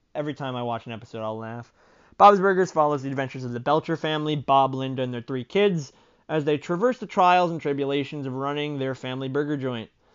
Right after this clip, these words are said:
Uh, it does rely on that quirky for the sake of quirky aesthetic that I'm really not a big fan of. I'm not in love with its art style, and like all shows that go on for this long, it suffers from seasonal rot.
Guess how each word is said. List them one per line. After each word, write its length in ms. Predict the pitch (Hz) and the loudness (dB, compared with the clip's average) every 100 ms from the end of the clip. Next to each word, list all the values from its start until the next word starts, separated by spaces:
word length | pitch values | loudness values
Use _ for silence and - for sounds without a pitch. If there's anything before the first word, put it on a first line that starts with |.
| _ _ _ _ | _ _ _ _
Uh, 380 | - 147 151 156 - 180 | 0 4 4 2 0 -4
it 120 | 175 | 4
does 200 | 226 214 | 6 8
rely 320 | 220 208 208 | 8 8 6
on 80 | 196 | 4
that 180 | 190 - | 0 -2
quirky 400 | - 180 190 185 | 2 2 2 -2
for 140 | 180 | -2
the 100 | 160 | -2
sake 280 | - 165 156 | -2 -2 -2
of 120 | 143 | -6
quirky 380 | - 156 170 170 | 0 0 0 -4
aesthetic 420 | - 165 160 151 | -2 0 0 0
that 80 | 147 | -4
I'm 180 | 131 127 | -4 -4
really 300 | 143 147 147 | -4 -4 -4
not 240 | 139 135 | -2 -2
a 40 | |
big 260 | 123 135 123 | -4 -6 -8
fan 340 | - 131 135 | -8 -6 -4
of. 400 | 139 139 139 131 _ _ _ _ _ | -2 -2 -4 -8 _ _ _ _ _
I'm 120 | 135 143 | 0 2
not 200 | 160 156 | 2 2
in 120 | 151 | 0
love 480 | 143 139 139 151 147 | 0 4 4 4 4
with 160 | 156 | 0
its 140 | 143 151 | 0 2
art 260 | 143 143 | 2 2
style, 680 | - 147 143 143 143 139 139 | 0 4 4 4 2 0 -4
and 300 | 104 131 127 | -8 -8 -6
like 240 | 131 143 143 | -2 0 0
all 220 | 135 139 | 0 0
shows 300 | 139 151 143 | 0 0 0
that 140 | 135 135 | -2 -4
go 100 | 131 | -4
on 220 | 131 131 | -4 -4
for 80 | 131 | -6
this 180 | 127 135 | -6 -6
long, 300 | 123 123 131 | -4 -4 -6
it 120 | - | -10
suffers 460 | - 135 131 135 | -2 -2 -2 -6
from 160 | - 120 | -8 -12
seasonal 480 | - 123 117 120 117 | -10 -10 -10 -8 -4
rot. 400 | 117 120 123 | -2 -2 -4